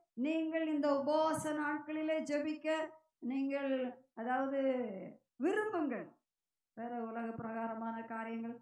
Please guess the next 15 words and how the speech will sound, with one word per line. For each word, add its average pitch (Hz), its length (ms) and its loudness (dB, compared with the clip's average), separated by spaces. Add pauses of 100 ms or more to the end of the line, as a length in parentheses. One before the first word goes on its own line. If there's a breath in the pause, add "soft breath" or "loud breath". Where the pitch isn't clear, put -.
(160)
உங்களுக்கு 208 360 -8
தேவையானதை 240 540 -2
கேளுங்கள், 262 580 0
அது 214 220 -6
தவறல்ல. 214 600 -2 (520)
அந்த, 247 520 0
என்றாலும் 277 840 4 (720)
பிரதானமாய் 359 1200 0 (140)
நாம் 233 400 -4
கேட்டு 277 680 4
கர்த்தரிடத்திலிருந்து 233 840 -2
பெற்றுக்கொள்ள 233 560 -2
வேண்டிய 214 400 0
காரியங்கள் 208 560 -2
என்னவென்றால், 208 760 -2